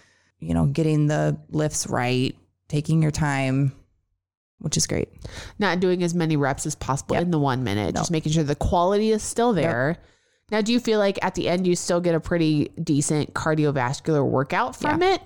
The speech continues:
Speaker 1: Yep.
Speaker 2: So it's still, just because you're moving and
Speaker 1: Mm-hmm.
Speaker 2: you're, you're doing the weight
Speaker 1: Yep.
Speaker 2: stuff, you're still feeling pretty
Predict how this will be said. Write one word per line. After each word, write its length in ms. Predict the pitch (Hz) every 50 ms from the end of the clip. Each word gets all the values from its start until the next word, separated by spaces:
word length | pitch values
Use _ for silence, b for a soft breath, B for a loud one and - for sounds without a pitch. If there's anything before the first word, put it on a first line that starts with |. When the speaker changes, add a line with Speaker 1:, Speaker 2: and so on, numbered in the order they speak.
| - - _ -
Speaker 1:
Yep. 140 | - 170 190
Speaker 2:
So 100 | 202 190
it's 160 | 196 190 -
still, 260 | - - 190 160 196
just 220 | 196 - 208 -
because 220 | - 208 - 190 170
you're 80 | 165
moving 560 | 156 151 147 139 139 117 117 123 117 - - -
and 80 | - 151
Speaker 1:
Mm-hmm. 140 | 139 139 143
Speaker 2:
you're, 300 | 147 143 - 123 113 -
you're 300 | - - 160 160 147 143 135 - - _ _ _ - - - -
doing 180 | 160 156 151 139
the 80 | 117
weight 180 | 110 107 98 -
Speaker 1:
Yep. 60 | - - - - 131 -
Speaker 2:
stuff, 60 | -
you're 100 | 123 113 92
still 240 | - - 98 98
feeling 340 | - - 131 110 101 104 160 165
pretty 360 | - 92 90 90 107 160